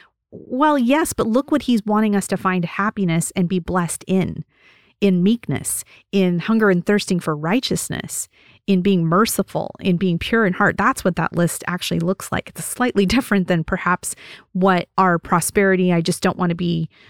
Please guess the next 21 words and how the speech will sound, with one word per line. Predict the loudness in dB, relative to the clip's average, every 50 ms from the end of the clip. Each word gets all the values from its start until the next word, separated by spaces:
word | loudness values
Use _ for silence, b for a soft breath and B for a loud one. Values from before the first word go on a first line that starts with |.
| b b b _
I | -2 0 2 4
don't | 4 4 2
wanna | 0 0 0
be | 0
uncomfortable, | -2 0 0 0 0 0 0 -2 0 2 2 2 2 0
I | 0
don't | 0 0 0 0
ever | 0 0 0
wanna | 0 0 0
be | 0 0 -2
sick, | -2 -2 -2 -2 -2 -2 _ -12 -10 -6 -4
and | -2 -2
I | 0
always | 0 2 0 0 0
wanna | -2 -2 -2
have | 0 -2 0 0
enough | 0 -2 0 0
money | 2 2 4 4
in | 2 2
the | 2
bank." | 0 0 0 -2 -4 -8 -14